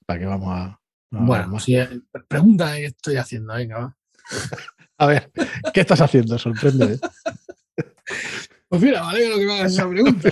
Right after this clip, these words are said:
Speaker 1: <laughs> Bien. Hoy, hoy va a ser guay esto.
Speaker 2: Hombre,
Speaker 1: Lo
Speaker 2: que
Speaker 1: estoy viendo.
Speaker 2: Sí, sí. No, pues, eh, estaba yo aquí, eh, rebuscando entre cuadros antiguos de época y tal, y,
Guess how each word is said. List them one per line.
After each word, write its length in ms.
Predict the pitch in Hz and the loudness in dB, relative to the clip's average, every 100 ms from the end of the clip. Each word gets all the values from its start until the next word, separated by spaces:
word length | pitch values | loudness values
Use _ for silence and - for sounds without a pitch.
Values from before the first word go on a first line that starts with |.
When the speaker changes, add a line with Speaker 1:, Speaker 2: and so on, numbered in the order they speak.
| - | 0
Speaker 1:
<laughs> 80 | 127 | 0
Bien. 180 | 160 - - - 135 131 254 - - _ - _ - - _ _ - - _ | 0 0 -4 -4 -2 -2 -2 -6 -10 _ -20 _ -12 -12 _ _ -20 -20 _
Hoy, 220 | 196 147 147 147 | 2 2 2 4
hoy 80 | |
va 100 | 143 | 4
a 40 | 143 | 6
ser 160 | 135 | 4
guay 240 | 123 110 117 | 4 2 2
esto. 220 | 117 123 117 - - - | -2 -6 -6 -10 -14 -4
Speaker 2:
Hombre, 300 | 175 190 170 | -2 0 0
Speaker 1:
Lo 60 | 127 | 0
Speaker 2:
que 40 | 123 | 0
Speaker 1:
estoy 160 | 147 | 0
viendo. 340 | 117 113 127 156 | 0 -2 -6 -10
Speaker 2:
Sí, 640 | - - - _ - 147 | -10 -10 -12 _ -2 0
sí. 160 | 131 135 - | 0 -4 0
No, 300 | 254 254 247 | 2 2 2
pues, 160 | 180 160 | 0 -2
eh, 300 | 151 143 139 | -6 -8 -10
estaba 320 | - 165 160 | -8 -8 -6
yo 160 | 165 151 | -8 -8
aquí, 460 | 143 156 151 147 | -10 -12 -14 -12
eh, 1120 | 139 135 135 147 - - 143 147 151 147 139 143 | -10 -10 -10 -14 -18 -14 -12 -14 -14 -10 -6 -2
rebuscando 460 | 143 139 165 165 | -2 0 0 0
entre 840 | 147 143 143 139 135 131 127 135 - | -2 -2 -2 0 -2 -4 -6 -12 -6
cuadros 340 | 165 165 139 | -4 -2 -4
antiguos 640 | 120 117 170 156 123 123 123 | -6 -2 0 2 0 -4 -4
de 140 | 131 | -4
época 440 | 165 127 117 113 117 | -4 -6 -8 -6 -6
y 60 | |
tal, 380 | 147 135 127 123 | -4 -2 -2 -4
y, 240 | 123 135 | -8 -10